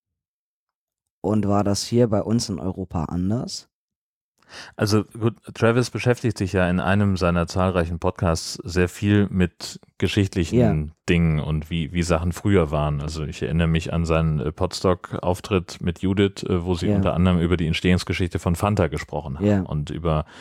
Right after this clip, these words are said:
Speaker 2: über Coca-Cola und so. Ähm, also nehme ich an, das kommt daher
Speaker 1: Hm.
Speaker 2: mit den Jeans. Äh, also da, das habe ich zum Beispiel noch nie gehört. So, dass die, dass die anders, äh, genäht waren, was mich aber auch einfach nicht interessiert. Was,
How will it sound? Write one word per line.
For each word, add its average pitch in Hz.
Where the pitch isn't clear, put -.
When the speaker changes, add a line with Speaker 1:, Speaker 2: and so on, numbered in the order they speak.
Speaker 2:
über 80
Coca-Cola 87
und 69
so. 95
Ähm, 76
also 82
nehme 85
ich 82
an, 82
das 80
kommt 78
daher 104
Speaker 1:
Hm. 104
Speaker 2:
mit 104
den 110
Jeans. 147
Äh, 98
also 95
da, 92
das 92
habe 104
ich 95
zum 95
Beispiel 90
noch 85
nie 104
gehört. 160
So, 139
dass -
die, 107
dass -
die 92
anders, 127
äh, 110
genäht 113
waren, 113
was 95
mich 95
aber 85
auch 76
einfach 80
nicht 82
interessiert. 85
Was, 82